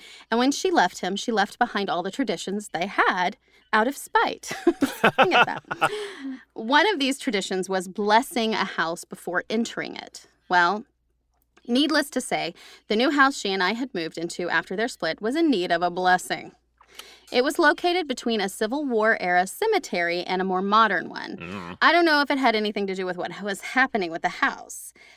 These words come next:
Speaker 1: The first day we were there, the stove had turned on by itself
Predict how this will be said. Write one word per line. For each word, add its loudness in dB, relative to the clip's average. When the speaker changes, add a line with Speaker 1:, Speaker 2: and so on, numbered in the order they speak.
Speaker 1:
The -6
first 4
day 2
we 0
were 0
there, 2
the -6
stove -2
had -4
turned -2
on 2
by 0
itself -2